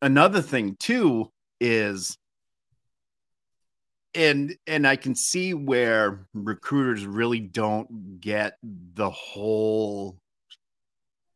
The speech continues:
gist of the role that might be open. But I had an experience recently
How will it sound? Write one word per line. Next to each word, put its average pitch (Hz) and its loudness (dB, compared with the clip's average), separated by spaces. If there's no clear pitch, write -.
gist 107 -2
of 95 -2
the 92 -8
role 104 -2
that 101 0
might 107 -2
be 110 -6
open. 104 -4
But 98 2
I 107 2
had 117 2
an 104 -2
experience 107 -2
recently 95 -6